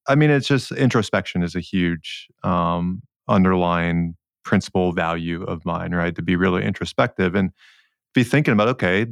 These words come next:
yeah, this marketing company, what are they trying to tell me I should like?"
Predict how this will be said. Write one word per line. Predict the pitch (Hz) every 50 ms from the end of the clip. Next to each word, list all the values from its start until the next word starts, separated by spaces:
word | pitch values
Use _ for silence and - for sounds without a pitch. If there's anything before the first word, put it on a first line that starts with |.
| 107 - _ _
yeah, | - 123 135
this | 117 95 117 117 - - - _ _ _ -
marketing | 98 107 123 131 - 107 95 87 87 82
company, | - 85 85 - 90 85 92 113 123 117 - _ _ _ _ _ _ _ _ _ _ _ _ _ _ _
what | 104 101 110 151 180
are | 180
they | 165 156 147
trying | 139 - 143 131 127
to | 113 104 - _ _ _ _ _ _ _ _ _ _ _ -
tell | - 127 123 117
me | 113 110 104 101
I | 92 92
should | 90 - - 87 80
like?" | 90 90 82 78 -